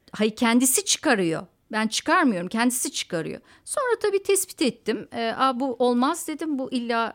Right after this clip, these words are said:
konulacak." dedim. Ve daha pek çok şey. Sürekli olarak kitabı kısaltalım. Editör kitabı kısaltmakla yükümlü değildir. Editör bizim yaptığımız kurgu hatalarımızı,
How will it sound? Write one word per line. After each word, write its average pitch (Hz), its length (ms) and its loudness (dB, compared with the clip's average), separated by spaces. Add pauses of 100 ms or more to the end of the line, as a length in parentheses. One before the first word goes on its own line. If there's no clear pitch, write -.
konulacak." 226 680 -4
dedim. 262 220 -8 (300)
Ve 453 120 -2
daha 453 220 2
pek 453 220 4
çok 254 200 0
şey. 202 240 -2
Sürekli 480 500 -2
olarak 311 420 2 (380)
kitabı 415 360 -2
kısaltalım. 202 720 0 (100)
Editör 381 440 -2 (120)
kitabı - 380 -8
kısaltmakla 285 760 -2
yükümlü 220 540 -4
değildir. 185 600 -6 (360)
Editör 285 600 -4 (260)
bizim 226 380 -4 (440)
yaptığımız 220 720 0
kurgu 202 340 -6
hatalarımızı, 180 960 -4